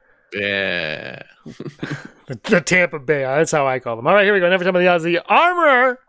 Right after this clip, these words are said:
Speaker 2: will appear in season three. Will the Armorer be appearing in season three of The
Speaker 1: Hmm.
Speaker 2: Mandalorian?
Speaker 1: I would love that. So I don't know. 'Cause now it's like, what is the next season of this, right? Uh,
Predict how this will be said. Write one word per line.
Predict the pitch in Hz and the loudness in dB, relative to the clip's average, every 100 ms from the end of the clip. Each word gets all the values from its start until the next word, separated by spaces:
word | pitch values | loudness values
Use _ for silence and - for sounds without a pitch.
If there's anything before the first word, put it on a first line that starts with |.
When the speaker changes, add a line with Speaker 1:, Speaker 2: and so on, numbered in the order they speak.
| _ | _
Speaker 2:
will | 180 196 | 2 2
appear | 196 202 | 4 2
in | 208 | 2
season | - 202 190 | 0 0 0
three. | 233 208 | 2 2
Will | 151 | 4
the | 151 | 2
Armorer | 170 202 220 220 | 2 2 0 -4
be | 175 | -2
appearing | 156 - 170 190 165 | -4 -4 -6 -4 -6
in | 113 | -10
season | - 156 180 | -10 -12 -12
three | 156 156 107 98 _ - - - - - _ _ | -10 -8 -8 -12 _ -20 -20 -20 -20 -20 _ _
of | 117 117 113 110 | -4 -4 -6 -14
The | - 147 | -8 -6
Speaker 1:
Hmm. | 123 | -2
Speaker 2:
Mandalorian? | 147 131 135 110 101 92 80 - _ _ _ _ _ _ _ _ _ _ _ - | -2 0 -2 -4 -8 -10 -16 -20 _ _ _ _ _ _ _ _ _ _ _ -2
Speaker 1:
I | 104 117 123 | 0 0 0
would | 104 | -2
love | 92 90 - | -4 -8 -8
that. | - 123 - - | -12 -14 -16 -18
So | - 67 71 - - - - - | -12 -12 -12 -16 -16 -20 -20 -18
I | - | -12
don't | 117 113 101 | -6 -6 -4
know. | 104 110 104 101 101 _ _ _ _ _ - - | -2 0 0 -2 -6 _ _ _ _ _ -18 -6
'Cause | 110 110 | -4 -2
now | 117 120 135 | 0 0 2
it's | 123 - | 0 -2
like, | 101 87 | -4 -4
what | 65 98 117 - | -12 -2 0 0
is | 120 113 | -2 -2
the | 110 | -4
next | 107 101 - - - - _ _ _ | -4 -6 -8 -12 -14 -16 _ _ _
season | - - 113 110 90 | -14 -4 -2 -2 -6
of | 95 | -14
this, | - - - | -18 -20 -8
right? | - 120 120 _ - - - - - - - | 0 0 0 _ -20 -20 -20 -20 -20 -20 -6
Uh, | 135 139 135 135 135 135 135 135 | -2 0 2 2 2 4 4 2